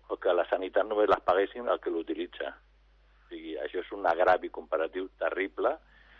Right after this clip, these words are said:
i és una de les moltes excuses que aquest govern que tenim, pues, bueno, utilitza, no? Vull dir, la marea dels pensionistes ho té claríssim, que les pensions no poden només pagar-les, eh, les persones que, que tenen dret o que cotitzen per elles.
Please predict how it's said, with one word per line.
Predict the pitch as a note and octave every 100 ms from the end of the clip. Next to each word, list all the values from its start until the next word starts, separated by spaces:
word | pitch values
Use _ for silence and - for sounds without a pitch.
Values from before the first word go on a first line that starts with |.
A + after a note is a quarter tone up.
| -
i | F2
és | -
una | F#2+ E2+
de | E2
les | E2+
moltes | E2+ F2 E2+
excuses | E2 - F2+ F#2+ F#2+
que | D#2+
aquest | D2+ D#2 -
govern | D2+ E2 D#2 D#2+
que | D#2
tenim, | D#2 F2 F#2+ -
pues, | D#2+ D2+ C#2+
bueno, | D2+ C2+ C#2
utilitza, | D2+ D#2+ D#2+ - C2+ C2
no? | G2+
Vull | E2+ D#2+
dir, | D#2 - - - -
la | E2+ E2
marea | E2 F#2
dels | G2 -
pensionistes | F2 - F2 F#2 - F#2 -
ho | -
té | E2+
claríssim, | - E2+ E2+ F2+ F#2 - A2 A#2 _ - - _
que | F2 E2
les | D#2+ -
pensions | D#2+ D#2 E2+ F2
no | F#2 E2+
poden | E2+ E2 E2+ E2+
només | F2 F2+ - - F2+
pagar-les, | D#2+ F2 F2 G2 G#2+ - - _ - - F2+
eh, |
les | E2+ E2 -
persones | D#2+ - E2+ F2+ F#2+ -
que, | E2+ E2+ D#2 D2+
que | D#2+
tenen | F2+ F2 E2+ E2+
dret | E2 E2
o | D#2
que | -
cotitzen | - E2 D#2+ D2+
per | D2 G#2
elles. | F2 D2 -